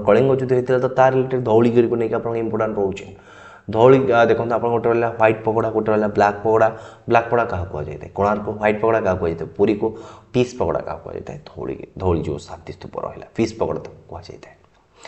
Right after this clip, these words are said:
ତ ଏଇ ଯୋଉ ଧଉଳିଗିରି ରହିଲା, ଆପଣଙ୍କର କୋଉ ନଦୀ କୂଳେ ରହୁଛି? ତ ଯୋଉଟାକି ଆପଣଙ୍କର ଦୟା ନଦୀ କୂଳେ ରହୁଛି, ଯୋଉଠିକି ଆପଣଙ୍କର,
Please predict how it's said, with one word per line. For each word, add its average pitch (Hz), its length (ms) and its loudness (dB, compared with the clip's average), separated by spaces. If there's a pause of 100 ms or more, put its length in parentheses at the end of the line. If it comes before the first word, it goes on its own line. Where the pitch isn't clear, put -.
(380)
ତ - 40 6
ଏଇ 143 140 10
ଯୋଉ 151 140 0
ଧଉଳିଗିରି 147 440 6
ରହିଲା, 90 280 -2
ଆପଣଙ୍କର 113 340 -4
କୋଉ 175 260 4
ନଦୀ 147 220 0
କୂଳେ 139 240 -2
ରହୁଛି? 135 340 -8 (380)
ତ 104 60 -2
ଯୋଉଟାକି 95 360 0
ଆପଣଙ୍କର 90 340 -4 (120)
ଦୟା 82 160 0
ନଦୀ 78 220 -6
କୂଳେ 67 220 -8
ରହୁଛି, 107 300 -10
ଯୋଉଠିକି 117 300 0
ଆପଣଙ୍କର, 87 380 -2